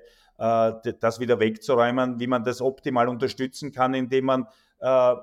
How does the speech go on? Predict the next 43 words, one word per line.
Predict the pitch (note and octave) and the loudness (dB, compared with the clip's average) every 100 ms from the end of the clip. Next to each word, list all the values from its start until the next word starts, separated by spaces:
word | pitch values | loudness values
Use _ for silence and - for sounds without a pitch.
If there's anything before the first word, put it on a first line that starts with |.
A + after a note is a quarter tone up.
| - _ | -10 _
Mittel | C3 D3+ D#3+ | -8 -4 0
eben | D#3 D3+ | 0 0
freigibt, | - G#2+ G#2+ C3+ F3 F3 E3+ | -2 2 4 2 0 -2 0
aber | D3 | 0
gleichzeitig | B2+ C#3 C#3 D#3+ D#3 D#3 | 0 0 0 -2 -2 2
auch, | C3+ C#3 C3 | 4 4 0
äh, | C3 C#3 C3+ | 0 2 2
den, | C#3 C#3 C3+ - | -2 -6 -8 -6
den | D3 - | -6 0
Druck, | C#3+ F3 - - _ _ - | 2 2 0 -20 _ _ 0
äh, | A#2 A#2 A2+ | 2 2 2
erhält, | G#2+ G#2+ A2+ E3 | 2 2 0 2
weil | D3 C3+ | 2 2
man | B2 | 2
darf | B2 B2 | 2 0
nicht | B2 | -4
vergessen, | C3+ A#2 C3+ C3+ A#2 | -6 0 -2 -2 -4
es | A2 A2 | -4 -2
ist, | A#2 G#2+ | -6 -8
das | B2+ A2+ | -12 -6
politische | B2+ B2+ B2 B2 | -6 -6 -8 -10
Klima, | A#2+ B2+ C#3+ C3+ - _ _ | -6 -2 -2 -2 -8 _ _
wie | - A#2+ | -4 0
auch | B2+ | 0
schon | - C3 | 0 0
erwähnt, | B2+ G#2+ A2 C3+ | 0 0 -2 -4
in | A#2 B2 | -6 -6
dem | A#2+ A#2+ | -6 -2
Land | G#2 G#2+ - | 0 0 -2
weiterhin | G#2 A#2 C3+ B2 | -2 -2 -2 -4
tief | A2+ B2 | -8 -12
gespalten. | - A#2+ F#2+ F2 A2 C3+ | -12 -8 -2 -2 -2 -6
Das | B2 A#2 | -6 -2
heißt, | B2 B2+ _ _ _ _ _ | -2 -2 _ _ _ _ _
äh, | - A#2 | 4 4
es | A#2 | 4
ist | C3+ B2 | -2 -4
nicht | C#3+ D3+ | -4 -4
so, | - E3+ E3 E3 _ _ _ _ _ _ _ _ _ | 2 2 2 -2 _ _ _ _ _ _ _ _ _
dass, | A2 B2+ A2+ | 0 2 2
äh, | C3 B2 B2 B2 | 2 4 4 2
nur | B2+ D3 D3+ | 0 6 6
aufgrund | B2+ C#3 C3+ C#3+ - - | 6 2 -2 -2 -10 -20